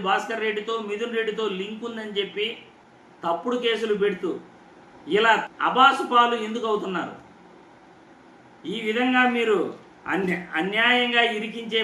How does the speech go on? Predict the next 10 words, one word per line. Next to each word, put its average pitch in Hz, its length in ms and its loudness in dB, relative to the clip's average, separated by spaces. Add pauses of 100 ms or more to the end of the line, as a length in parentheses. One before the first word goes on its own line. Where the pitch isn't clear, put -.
ప్రయత్నం 208 440 0
చేస్తే 202 260 0 (140)
ప్రజలకు 220 360 0 (100)
తెలియదు, 208 320 4 (180)
ఆ 196 40 4 (200)
దేవుడు 220 320 2 (800)
సాక్ష్యాధారాలను 226 840 2 (100)
చూపించలేరు 226 760 -2 (120)
అని 220 180 -4
అనుకుంటున్నారా? 196 600 -6